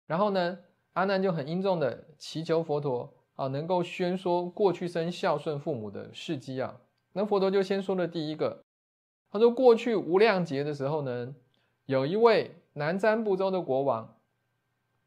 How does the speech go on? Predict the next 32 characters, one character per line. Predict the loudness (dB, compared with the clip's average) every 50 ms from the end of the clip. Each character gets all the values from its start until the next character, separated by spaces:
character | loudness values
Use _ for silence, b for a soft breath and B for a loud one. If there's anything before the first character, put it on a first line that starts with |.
| _ _
好， | -10 -8 -6 -6 -6 -8 -6
他 | -2 0
有 | 2 2
六 | 4 4 4
个 | 4 4
儿 | 2 2 0 -2
子， | -4 -8 -10 -12 -14 _ _ _ _ _ _ _ -6
啊， | 2
六 | 6 8 8 8
个 | 8
儿 | 8 6 6
子 | 4 2 -2
都 | 0 2 2 2 2
各 | 0 0 2 6 6 6 6
分 | 4 2 0 -2 -2 0 0
封 | 0 0 0
给 | 0 0 -2
他 | -2 -4 -4
们 | -6 -6
一 | -6 -4
个 | -4 -4
小 | -2 -4 -6 -6
国 | -4 -4 -6 -6
家， | -4 -4 -4 -4 -6 -8 -12 -18 _ _ _ _ _ _ _ _ _ _ _ _ _ _
啊， | -14 -12 -6
做 | -2 0 0
小 | 0 0 -2 -4 -4
国 | -2 -4 -4 -4
王。 | -4 -6 -8 -12 -16 _ _ _ _ _ _ _ _ _ _ _ _ _ _ _ _ _ _ -2
然 | 0 2
后 | 2 2 2
呢， | 2 2 2 0 -2 -6 -12